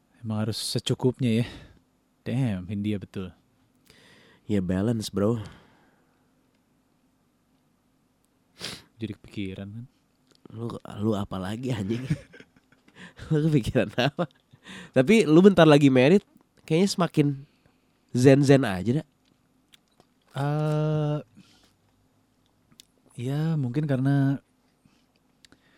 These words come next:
Speaker 1: kalau wave audio nih, gue tuh nggak, nggak melewati batas sampai retak cuk gitu, cuy.
Speaker 2: Oh.
Speaker 1: Hidup gue tuh stabil aja. Jadi orang ngeliat gue tuh kayak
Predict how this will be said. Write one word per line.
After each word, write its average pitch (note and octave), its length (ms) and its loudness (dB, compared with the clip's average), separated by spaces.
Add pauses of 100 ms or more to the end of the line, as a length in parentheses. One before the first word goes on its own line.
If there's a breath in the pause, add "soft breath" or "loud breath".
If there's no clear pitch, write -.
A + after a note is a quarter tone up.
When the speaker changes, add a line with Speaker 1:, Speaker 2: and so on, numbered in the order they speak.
(1080)
Speaker 1:
kalau E3+ 400 8
wave E3+ 340 4
audio E3 380 8
nih, G3+ 160 4
gue F3+ 160 8
tuh A3 160 6
nggak, C#3 260 6 (220)
nggak D#3 240 4
melewati D#3 480 8
batas C#3+ 400 6
sampai C#3+ 640 2 (160)
retak - 420 0
cuk - 220 6 (160)
gitu, C#3 240 0
cuy. G#2 220 -8 (480)
Speaker 2:
Oh. F2 400 -4
Speaker 1:
Hidup C#3+ 200 -2
gue D#3 120 2
tuh F#3+ 180 6 (500 loud breath)
stabil C3+ 960 -2
aja. G#2+ 400 -6 (120)
Jadi C#3+ 140 2
orang G3 180 4
ngeliat F3 220 4
gue E3+ 160 0
tuh F#3+ 120 2
kayak D3 260 4